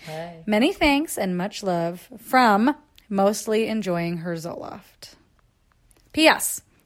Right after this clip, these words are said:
Speaker 2: I've had many, many orgasms with this person over the years. I just haven't been able to since ye olde Zoloft.
Speaker 1: Ye olde.
Speaker 2: Mm.
Speaker 1: I wouldn't have said it that way, and I like the way you've said it better. Uh,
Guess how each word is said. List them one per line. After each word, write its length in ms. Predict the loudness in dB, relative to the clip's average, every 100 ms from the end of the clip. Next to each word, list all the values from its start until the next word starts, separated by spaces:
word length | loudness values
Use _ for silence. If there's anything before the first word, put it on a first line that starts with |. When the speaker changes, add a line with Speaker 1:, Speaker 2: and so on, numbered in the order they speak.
| _ -4
Speaker 2:
I've 80 |
had 140 | -4 -2
many, 280 | -2 -2 -2
many 220 | -2 -2
orgasms 560 | -2 0 -2 -4 -6
with 80 | -6
this 160 | -8 -6
person 340 | -6 -8 -8
over 220 | -6 -4
the 100 | -4
years. 360 | -4 -4 -6 -8 -12
I 100 | -12
just 420 | -2 0 0 -6 _ -6
haven't 220 | -4 -4
been 120 | -4 -4
able 200 | -6 -6
to 220 | -8 -8
since 320 | -6 -8 -8
ye 160 | -8 -4
olde 200 | -4 -2
Zoloft. 640 | -4 -6 -8 -10 -14 -18 -20 _ _ _ _ -14
Speaker 1:
Ye 240 | -10 -2
olde. 680 | -2 -2 -4 -6 -6 -8 -14 _ -14
Speaker 2:
Mm. 100 | -10
Speaker 1:
I 60 |
wouldn't 240 | -8 -8 -10
have 140 | -10
said 180 | -10 -10
it 140 | -10
that 160 | -14 -10
way, 100 | -10
and 80 | -10
I 60 |
like 240 | -12 -12 -12
the 60 |
way 100 | -14
you've 100 | -14
said 220 | -16 -14 -14
it 100 | -14
better. 240 | -16 -18 -20 -20 -20 -20 _
Uh, 560 | 8 8 8 6 4